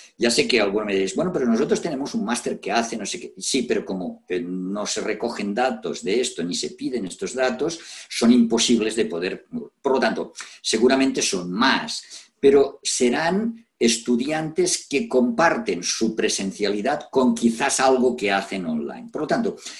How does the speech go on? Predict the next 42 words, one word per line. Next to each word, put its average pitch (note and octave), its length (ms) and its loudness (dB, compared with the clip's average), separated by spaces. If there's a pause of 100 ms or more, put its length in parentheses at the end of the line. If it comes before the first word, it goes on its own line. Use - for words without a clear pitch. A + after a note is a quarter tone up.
(160)
que B2 80 4
lo C#3 100 8
hagan G#3+ 220 6
completamente A#2 840 0
online C#3+ 540 -4
son D3 220 -4
un D3 100 -2
dieciséis A2+ 500 0
por - 200 -12
ciento. - 480 -16 (340)
¿Qué F3+ 100 8
significa E3+ 720 2
eso? D2+ 440 -10 (600)
Eh, G2 440 0 (160)
y, A#2 240 -6
y A2+ 40 6
son C3 220 4
seis E3 300 4
universidades D#3 760 2
con B2 220 2
respecto A#2+ 640 -2
a B2+ 60 2
las, A2+ 360 0
creo C3+ 540 2
que, B2 200 4
ochenta G#2+ 720 0
y G2+ 160 2
ocho C3+ 320 2
o A#2 140 4
ochenta F#2+ 380 -4
y F#2+ 80 0
nueve G#2+ 420 0
que - 80 -4
en F#2+ 60 -2
estos F#2+ 280 -6
momentos G2 580 -4
hay F2+ 180 -6
en F2+ 80 -6
el D#2 80 -10
conjunto - 360 -10
de - 60 -14
España. - 340 -20